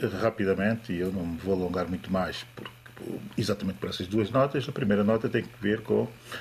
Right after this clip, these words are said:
o facto de ficar à espera, eh, com alguma t-, tranquilidade, porque aqui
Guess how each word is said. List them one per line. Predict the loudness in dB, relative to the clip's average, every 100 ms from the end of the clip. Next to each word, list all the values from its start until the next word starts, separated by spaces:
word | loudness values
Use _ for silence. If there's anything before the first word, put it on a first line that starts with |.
| -14 -12
o | -6
facto | 2 2 2
de | -2
ficar | 4 6
à | 6
espera, | 2 2 2 2 -2 -4 -2
eh, | 0 0 0 -2 -4 -6 -8 -8 -8 -8 -8 -10 -12 -16 -12 -10 0
com | 2
alguma | 4 2
t-, | 2 0 -4 -4 -8 -2
tranquilidade, | 2 2 4 2 4 2 2
porque | -2
aqui | 0 2 2 -2 -6 -6